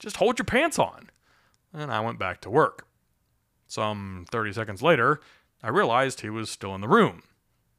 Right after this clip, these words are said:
I looked up and found him patiently waiting for me to re-engage him while grasping his pants with both hands, having hiked them up above his waist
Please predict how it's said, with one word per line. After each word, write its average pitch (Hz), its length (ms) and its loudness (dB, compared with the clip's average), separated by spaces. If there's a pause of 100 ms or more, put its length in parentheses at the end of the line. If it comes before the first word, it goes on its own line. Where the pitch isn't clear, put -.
I 123 60 -2
looked 127 220 0
up 254 160 0
and 180 120 -4
found 123 280 2
him 117 120 -6
patiently 120 420 -4
waiting 113 340 -2
for 113 100 -4
me 113 160 -2
to 113 100 -2
re-engage 113 560 -2
him 131 300 -2 (440)
while 202 400 4 (160)
grasping 95 500 -6
his 107 180 -8
pants 147 520 0
with 156 160 -4
both 123 200 4
hands, 143 500 0 (460)
having 127 280 0
hiked - 260 0
them 151 140 2
up 147 140 0
above 135 200 2
his 139 140 0
waist 185 460 2